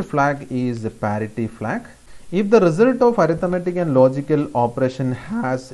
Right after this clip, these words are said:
even number of ones, then parity flag will set,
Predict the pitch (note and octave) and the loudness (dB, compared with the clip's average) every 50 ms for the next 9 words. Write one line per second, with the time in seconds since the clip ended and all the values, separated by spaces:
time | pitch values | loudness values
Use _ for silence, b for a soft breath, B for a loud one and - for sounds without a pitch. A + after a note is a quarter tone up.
0 | - - C3 D#3 F#3 G3+ G#3 A3+ A3+ G3+ F3+ D3+ C#3+ C#3+ C#3 C#3+ C#3+ C#3 B2+ A2 | -10 -6 -4 -2 0 0 2 2 2 2 0 0 -2 0 0 0 0 0 -2 -4
1 | G2+ G2 A2 A2+ G#2+ G#2 A2+ C#3 D3+ - - - - - - - - - B2+ A2+ | -4 -2 -2 0 0 -2 -4 -6 -10 -12 -16 -20 -20 -20 -20 -20 -18 -8 -4 -2
2 | A#2 A#2 A#2+ B2+ B2+ - - - - b b b b b b b - - B2+ C3+ | -2 -2 -2 -4 -8 -10 -16 -20 -20 b b b b b b b -4 0 2 4
3 | C#3+ D#3 D3+ D3+ E3+ D#3+ D#3 D#3 - B2+ A2 G#2+ G#2 G2+ G2+ G#2 G#2 A2 A2+ - | 2 2 0 -2 -2 -4 -2 -2 -4 -4 -2 -2 -4 -6 -6 -8 -8 -8 -8 -4
4 | - C3+ B3+ C4 - | -4 -2 -2 -4 -6